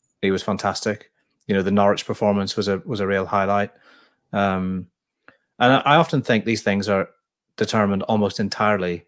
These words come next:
by end product. You know, no, no matter what the, the awards panel might say,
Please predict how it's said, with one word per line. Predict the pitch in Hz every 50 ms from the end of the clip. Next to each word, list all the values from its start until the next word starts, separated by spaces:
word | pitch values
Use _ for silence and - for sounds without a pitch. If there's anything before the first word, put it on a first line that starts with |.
| _ _ _ _ _ _ _ _ _ _ _ _
by | - 98 92 92
end | - - 104 98 92 87
product. | - - 110 104 92 85 78 - - - - _ _ _ _ _ _ _ _ _ _ _
You | - 127
know, | 95 92
no, | 90 95 107 107
no | 135 123 110
matter | 110 110 101 98
what | 95 98 92 -
the, | - 104 95 92 92 - _ _ _ _ _ _ _ _ - - _ _ - -
the | 104
awards | 98 98 98 95 92 -
panel | - - 95 92 90 90
might | 90 87 - -
say, | - 113 98 90 82 73 78 -